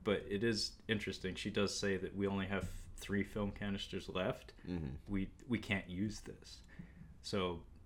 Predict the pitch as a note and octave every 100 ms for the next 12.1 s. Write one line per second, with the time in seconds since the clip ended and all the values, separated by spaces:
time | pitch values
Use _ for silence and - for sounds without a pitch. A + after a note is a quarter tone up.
0 | - - B2 - A3 - - F3+ D3+ B2+
1 | - - C3+ B2 A#2+ G#2+ - A2+ G2 F#2+
2 | - - - D3 - D#2+ G2+ C#2 C#2 -
3 | A#2 B2 C3 C3 C3+ A#2 G#2+ G#2 F#2 F2
4 | - F#2 - G2 - G#2+ - - G#2 F#2
5 | - F#2+ G#2 G#2 - A2 G#2+ G2 - G#2
6 | F#2 - F2+ - F#2+ F2+ E2 E2+ E2 D#2
7 | - - - F2 - - - - - G#2+
8 | - - G#3+ - - G#3 - - - -
9 | B2 G#2+ C3 B2+ G#2 - B2 - B2 A2+
10 | A#2+ A2 G#2 - G#2 G2+ G2 F#2 F2+ F2+
11 | - - F#2+ F#2 F#2+ F#2 F#2 - F2 F2+